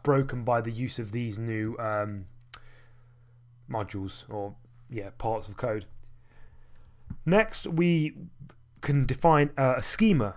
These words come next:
So for this app, we're just gonna create, like, a, a simple shopping list app or something like that. So we're gonna create a schema, and all it's gonna have is just an item that's gonna be a string.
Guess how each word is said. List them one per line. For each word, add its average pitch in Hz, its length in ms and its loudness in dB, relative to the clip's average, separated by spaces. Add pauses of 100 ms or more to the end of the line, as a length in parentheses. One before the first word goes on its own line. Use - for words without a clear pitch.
So 160 200 8
for 156 140 0
this 196 160 2
app, 180 180 8
we're 165 80 6
just 151 120 0
gonna 180 100 2
create, 147 220 4
like, 131 160 4
a, 113 200 2
a 123 140 -2
simple 127 640 2 (280)
shopping - 440 8
list 160 200 2
app 170 220 2
or 131 180 2
something 139 360 -2
like 123 160 -2
that. 147 320 4 (640)
So 135 500 2 (140)
we're 151 180 4
gonna 151 160 2
create 143 240 0
a 127 80 -6
schema, 185 600 2 (280)
and 143 220 -2
all 196 180 8
it's 170 140 0
gonna 160 160 2
have 135 360 2
is 123 160 -4
just 113 300 -10
an 131 140 -12
item 143 420 0
that's 113 140 -10
gonna 123 120 -4
be 113 100 -4
a 107 40 -4
string. 95 400 -10